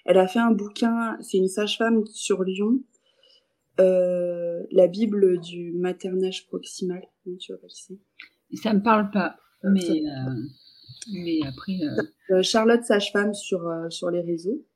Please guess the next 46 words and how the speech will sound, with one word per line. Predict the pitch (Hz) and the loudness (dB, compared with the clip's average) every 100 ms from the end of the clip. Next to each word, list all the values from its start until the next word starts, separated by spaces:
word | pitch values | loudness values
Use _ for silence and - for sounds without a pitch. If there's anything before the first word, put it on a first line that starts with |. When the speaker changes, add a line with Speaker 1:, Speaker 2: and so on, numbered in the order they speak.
| _ - | _ 2
Speaker 2:
Et | 196 185 185 190 | 4 4 2 0
c'est | - 202 | 2 2
ce | |
que | 247 | 6
j'ai | 277 | 6
en | 262 | 6
train | 240 | 4
de | 220 | 6
me | 220 220 | 6 4
dire. | 214 220 | 0 -2
Je | 196 | -2
crois | 196 262 294 | -2 0 2
que, | 247 208 196 196 185 | 2 2 2 2 0
que | 190 190 180 180 | -4 -4 -2 0
Charlotte | - 202 247 | 0 0 -2
sage-femme, | 180 175 - 185 240 277 | -2 2 2 2 6 6
elle | 208 | 6
fait | 202 220 | 2 -2
partie | 196 - 220 | -4 -2 0
de | 208 | 2
ma | 156 135 | 2 4
liste | 254 - | 2 2
d'invités, | 180 180 185 185 - 240 247 175 | 0 0 0 -4 -2 0 4 4
euh, | 160 156 156 - - - | 2 0 -4 -4 -4 -2
Speaker 1:
Ah, | - 175 - | -4 -8 -6
Speaker 2:
du, | 202 208 196 | -2 2 4
Speaker 1:
mais | |
Speaker 2:
euh, | 180 170 | 4 2
Speaker 1:
franchement, | 170 | 0
Speaker 2:
du | 180 427 254 | -2 0 4
Speaker 1:
une, | 190 | 6
Speaker 2:
podcast, | 185 247 269 208 | 6 4 2 0
là. | 185 - - _ - - _ _ - | -2 0 -4 _ -20 -20 _ _ -6
Speaker 1:
une | 185 180 | -4 2
perle. | 185 180 | 2 2
Speaker 2:
C'est | 196 | 0
pour | |
ça | 196 | 0
que | 233 | 0
je | 196 | -4
voulais | - 170 - 180 | -8 -10 -4 -2
vérifier, | 190 - - 170 165 | -2 -4 -4 -2 -2
euh. | - 196 _ _ - - _ _ _ - 339 320 - _ _ - | -4 -10 _ _ -20 -20 _ _ _ -20 -18 -18 -18 _ _ 0
Speaker 1:
Et, | 185 180 180 | 2 4 4
euh, | 175 170 170 170 - | 2 -2 -4 -4 0
et | 180 180 | 0 0